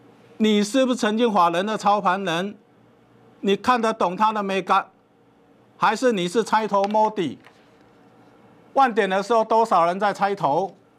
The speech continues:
被嘎空？这个地方呢，多少人又是说头部，对不对？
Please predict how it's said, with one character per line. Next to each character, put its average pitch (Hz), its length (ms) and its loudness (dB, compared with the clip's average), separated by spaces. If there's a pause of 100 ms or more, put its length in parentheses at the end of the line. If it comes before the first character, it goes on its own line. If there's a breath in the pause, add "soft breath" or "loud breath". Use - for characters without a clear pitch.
(100)
被 208 120 0
嘎 190 240 2
空？ 190 360 -2 (580 soft breath)
这 277 100 2
个 247 120 0
地 226 180 0
方 214 180 2
呢， 190 200 0 (180)
多 214 220 2
少 160 280 2
人 165 380 -2 (1120)
又 214 160 2
是 202 160 -4
说 202 180 0
头 170 240 -2
部， 208 220 0
对 196 160 0
不 175 40 -12
对？ 190 300 2